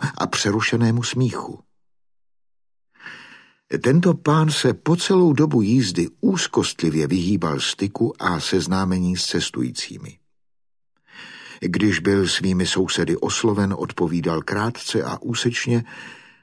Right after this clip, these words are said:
a stále buď četl, nebo kouřil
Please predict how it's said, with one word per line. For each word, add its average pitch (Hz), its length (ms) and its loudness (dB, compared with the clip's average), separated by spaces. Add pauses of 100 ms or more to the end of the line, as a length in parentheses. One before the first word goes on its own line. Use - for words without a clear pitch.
(160)
a 180 160 4
stále 135 380 4
buď 82 180 -4 (100)
četl, 143 400 0
nebo 87 280 0
kouřil 120 760 2